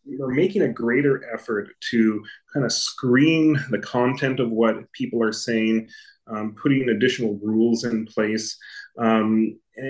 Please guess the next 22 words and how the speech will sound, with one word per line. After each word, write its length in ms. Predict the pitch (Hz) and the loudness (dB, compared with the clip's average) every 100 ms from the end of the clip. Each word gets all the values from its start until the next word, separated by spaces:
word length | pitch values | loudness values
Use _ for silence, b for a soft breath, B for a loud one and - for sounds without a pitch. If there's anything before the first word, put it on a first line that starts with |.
| 151 | -6
it's 120 | 143 | -4
a 60 | 147 | 2
very 200 | 196 196 | 4 4
interesting 500 | 151 160 131 123 117 | 4 2 0 0 -2
time. 500 | - 147 135 104 98 | 0 2 2 0 -4
And 560 | 104 127 117 117 117 - - - - | -8 -4 0 2 2 -2 -8 -14 -2
at 120 | 160 | 2
a 60 | 143 | 2
board, 560 | 113 165 226 123 - | 4 4 6 2 -2
for 160 | - 110 | -6 -6
instance, 480 | - - - 101 - B B B | -6 -8 -8 -8 -10 B B B
you 80 | - | 0
know, 360 | 123 123 101 - _ | 4 4 2 -8 _
sometimes 600 | - 196 196 196 160 139 | -6 0 2 2 2 0
th-, 280 | - 139 135 | -2 0 0
things 260 | - 147 143 | 0 0 0
can 160 | 139 120 | -2 0
get 160 | 110 | 0
heated, 520 | - - 156 147 147 139 | -2 -8 0 2 2 0
conversations 800 | - 127 117 117 113 113 110 107 | -6 -4 -2 0 0 0 -2 -4
can, 320 | - 113 104 104 B B B - | -6 -4 -2 -4 B B B -2
can 440 | 117 110 107 104 | 2 4 2 -2